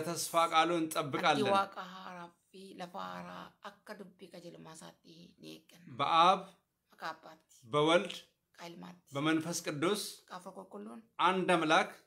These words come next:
Speaker 2: ዋቀ ተኮ
Speaker 1: ከዘላለም እስከ ዘላለም ድረስ
Speaker 2: በራ አማ በራ
Speaker 1: ከትውልድ እስከ ትውልድ ድረስ
Speaker 2: አሎታን ገደሎታት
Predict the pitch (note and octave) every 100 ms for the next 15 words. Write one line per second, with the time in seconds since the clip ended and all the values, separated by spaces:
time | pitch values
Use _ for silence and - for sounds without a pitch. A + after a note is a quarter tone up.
0 | _ - G3 G3+ G3 G3 _ F3 - D#3
1 | C3+ E3+ F3+ F#3 G3 - - C3+ D#3 D#3+
2 | E3 D#3 C#3+ F3+ - - _ _ _ G3
3 | G#3 G#3+ G3+ - _ A#3+ A3 G#3 F#3+ -
4 | - F3+ F3+ A3 A3 F3+ - F3+ F3+ F#3
5 | D#3 D#3+ F#3 - - - F#3+ F#3+ G3 F3+
6 | E3+ - - F#3 - E3+